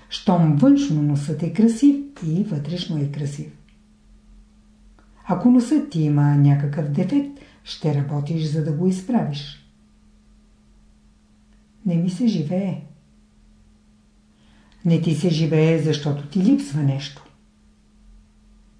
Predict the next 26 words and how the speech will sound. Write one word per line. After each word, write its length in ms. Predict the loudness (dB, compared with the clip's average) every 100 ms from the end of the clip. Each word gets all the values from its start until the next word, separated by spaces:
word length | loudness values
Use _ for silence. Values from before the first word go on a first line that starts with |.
| _ _ _
Ще 300 | -20 -6 -6
живееш, 560 | -4 -4 -4 -2 0
за 240 | 0 -2 -2
да 160 | -2
придобиеш 760 | -2 -4 -4 -6 -4 -4 -6 -6
нещо 380 | -6 -6 -6 2
ново, 320 | 4 4 0 -10 -20 _ -20 _ _ -20 -8
да 160 | -2 0
влезеш 680 | 2 2 0 -4 -6 -14 -10
в 60 | -4
новия 400 | -2 -2 -2 -4
живот. 340 | -4 -6 -8 -10 -16 -20 -20 _ _ _ _ _ _ _ _ _ _ _ -20 -4
Ако 240 | -2 2
искаш 420 | 0 0 0 0 0
да 80 |
умреш, 600 | 4 6 6 2 0 -8 -8
за 240 | -2 0
да 100 | 0
се 160 | -2 -2
върнеш 480 | 0 -2 -2 -8 -10
пак 220 | -2 2
на 120 | 4
земята, 720 | 4 6 6 4 2 0 0 -6 -20 _
да 120 | -4
се 140 | -2 -2
усъвършенстваш 1200 | -2 -2 -4 -2 0 0 0 -4 -6 -4 -8 -18